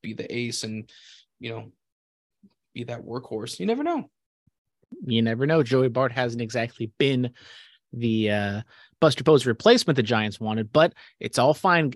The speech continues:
Speaker 2: Giants fans. You might not have gotten Aaron Judge, but you got Mitch Haniger, and that just makes everybody feel better, right, Dominic?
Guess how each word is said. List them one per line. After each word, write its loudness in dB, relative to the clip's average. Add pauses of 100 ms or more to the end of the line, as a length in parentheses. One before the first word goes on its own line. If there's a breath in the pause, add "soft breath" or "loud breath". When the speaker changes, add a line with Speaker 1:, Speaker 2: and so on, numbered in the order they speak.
(120)
Speaker 2:
Giants -2
fans. -2
You -2
might 2
not 2
have -2
gotten 0
Aaron 0
Judge, 0 (240)
but -12
you -10
got -2
Mitch -2
Haniger, -6
and -6
that 0
just -6 (160)
makes -2
everybody 0
feel -2
better, 0
right, -4
Dominic? -6